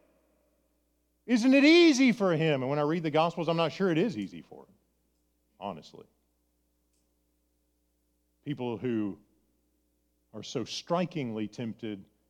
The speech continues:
that their veins in their forehead pop and blood comes out through the pores in their skin like sweat, like, that doesn't feel easy to me. Maybe it does to you, I don't know. When your best friend calls on you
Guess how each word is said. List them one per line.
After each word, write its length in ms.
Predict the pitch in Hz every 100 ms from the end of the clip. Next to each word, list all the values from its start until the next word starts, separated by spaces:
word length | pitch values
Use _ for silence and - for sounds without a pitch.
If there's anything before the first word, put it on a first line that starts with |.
| _ _ _ _ _ _ _ 98
that 180 | 113 113
their 140 | 113
veins 640 | 85 80 120 160 135 113 104
in 100 | 113
their 140 | 101
forehead 520 | - 170 160 113 98
pop 400 | - 104 104 - -
and 240 | 107 95
blood 320 | 101 120 147
comes 240 | - 107 101
out 300 | 113 98 -
through 100 | 110
the 100 | 95
pores 360 | - 127 120
in 100 | 104
their 140 | 104 92
skin 260 | - 127
like 180 | 104 85
sweat, 320 | - 220 156
like, 200 | 104 113
that 180 | 156 160
doesn't 340 | 139 123 110 -
feel 200 | 127 92 -
easy 380 | 175 107 87
to 80 | 78
me. 160 | 71 64 _ _ _ _ _ _ _ _ _ _ _
Maybe 360 | - 120 127 123
it 60 | 113
does 200 | 120 113
to 80 | 113
you, 220 | 110 101
I 80 | 101
don't 160 | 95
know. 140 | 104 - _ _ _ _ _ _ _ _ _ _ _ _ _ _ _ _ _ _ _ _ _
When 100 | 123
your 120 | 120
best 360 | 170 156 -
friend 520 | - 185 165 131 120 104 _ _ -
calls 360 | - 151 143
on 200 | 139 135
you 340 | 127 135 127